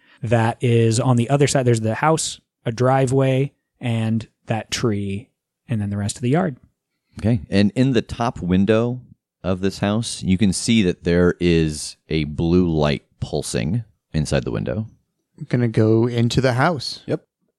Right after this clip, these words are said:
Speaker 2: So Jake and T J approach the house, and you touch the doorknob, and when you do, you see
Speaker 1: Uh, a long, long table. Uh, it's covered in food. Uh, in the middle is ham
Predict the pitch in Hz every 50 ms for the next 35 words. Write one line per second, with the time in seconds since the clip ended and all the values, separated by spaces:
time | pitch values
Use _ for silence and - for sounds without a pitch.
0 | _ _ - - - 113 110 101 85 98 104 101 104 - - - 92 90 87 87
1 | 85 - - 95 85 80 80 80 82 85 82 - - 76 - - - 82 82 80
2 | - - 76 71 - 69 69 78 82 - - - - _ _ _ _ _ _ _
3 | _ _ - 73 80 78 78 76 76 76 73 80 80 - - 90 82 - - 82
4 | 78 - 123 165 185 147 95 90 85 87 87 87 87 85 85 78 - 127 139 135
5 | 107 90 87 92 - - - 87 80 76 76 80 90 110 123 120 - _ _ _
6 | _ _ _ _ _ _ _ _ _ _ - 143 143 139 135 139 - 156 151 151
7 | 143 143 143 143 143 143 143 147 151 160 165 175 180 185 196 196 185 170 147 143
8 | 143 151 156 160 165 165 160 - - - 151 135 127 110 104 101 110 135 - _
9 | _ _ _ _ _ _ _ _ _ - - 120 117 117 113 113 113 113 - -
10 | _ - 139 120 - - - - - - 185 190 196 202 190 196 196 190 - -
11 | - 131 113 101 101 110 147 - - - _ _ _ _ _ _ _ _ _ _
12 | - 143 127 113 113 113 131 135 131 127 131 135 147 156 151 160 170 175 175 170
13 | - 143 139 135 131 127 127 127 127 123 120 - - 156 151 151 151 147 156 170
14 | 185 190